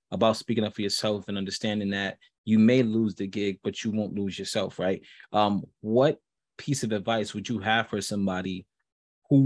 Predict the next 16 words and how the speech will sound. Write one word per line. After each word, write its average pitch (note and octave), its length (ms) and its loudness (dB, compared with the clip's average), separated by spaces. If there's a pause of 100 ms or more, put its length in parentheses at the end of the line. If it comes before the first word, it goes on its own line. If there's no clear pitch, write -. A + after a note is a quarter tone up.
may A#2 380 6
be A2+ 280 0
entering A2 440 -2
into A2 560 -2
that G2+ 280 -2
industry C3+ 600 -2
or A#2+ 180 2
any C3+ 260 2
industry A2 680 -4
where G#2 500 2 (400)
they A2 120 2
have A2+ 500 -4
to G2 440 -6 (1200)
be A2 540 2 (680)
ethically A2 460 -2
aware F#2 580 -4